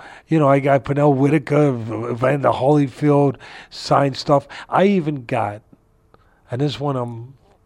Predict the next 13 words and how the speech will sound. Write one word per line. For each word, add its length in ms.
as 160
proud, 360
maybe 280
the 80
proudest 440
one, 220
I 100
got 180
a 80
Jack 420
Johnson 720
signed 680
card. 560